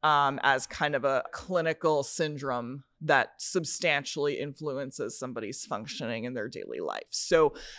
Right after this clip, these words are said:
and those things are, so those things are quite different. And, and to pull in the corollary with alcohol again, right? Like alcohol, um, you know, it, various alcoholic beverages, we can, con-, you know, consider them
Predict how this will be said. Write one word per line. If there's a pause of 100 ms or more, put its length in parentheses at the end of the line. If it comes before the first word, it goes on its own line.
and
those
things
are,
so
those
things
are
quite
different.
And,
and
to
pull
in
the
corollary
with
alcohol
again,
right?
Like (380)
alcohol, (240)
um,
you
know,
it, (120)
various
alcoholic (120)
beverages, (300)
we
can,
con-,
you
know,
consider (140)
them